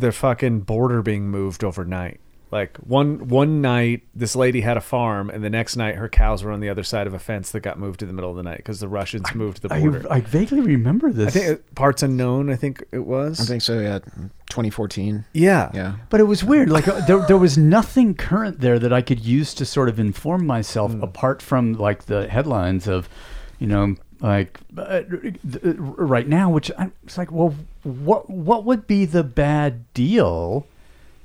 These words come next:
Speaker 2: I mean, obviously, the Soviet Union deunionized for, you know, various, in-,
Speaker 1: Yeah.
Speaker 2: you know, um, powerful reasons.
Speaker 3: Mm-hmm.
Speaker 2: And is it 'cause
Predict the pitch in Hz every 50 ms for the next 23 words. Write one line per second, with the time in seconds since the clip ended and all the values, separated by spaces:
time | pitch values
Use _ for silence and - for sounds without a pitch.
0 | - - - 120 104 107 110 110 117 123 117 120 117 107 - - 117 110 107 98
1 | 101 98 92 - - - - - - - - - - - - - - - - -
2 | - 113 107 101 104 104 107 113 110 101 98 92 95 90 87 - - 107 98 92
3 | 92 107 110 104 101 92 90 87 87 87 87 - - - - 92 90 85 80 82
4 | 90 - 120 98 82 78 78 80 85 - - - - - - 85 85 85 85 85
5 | 80 - - - - - - - 104 - 101 - _ - - 120 80 80 87 92
6 | - - - _ - - - _ _ _ _ - - _ _ - - 165 127 110
7 | - 90 87 104 95 107 - _ - - _ _ _ _ _ _ _ _ - -
8 | - 156 190 214 214 190 - 214 208 180 175 123 90 92 131 208 254 - - _
9 | _ _ - - 113 107 110 135 - - - - - - _ - - 120 120 117
10 | 120 123 123 123 120 123 123 123 120 120 120 - - - - - - - _ -
11 | _ _ - _ - - - _ _ _ _ _ _ _ _ - - - - -
12 | - - - - - - _ _ _ - - - - - - 151 143 117 104 131
13 | 127 123 127 - - - - - 131 127 120 110 104 - - - - - -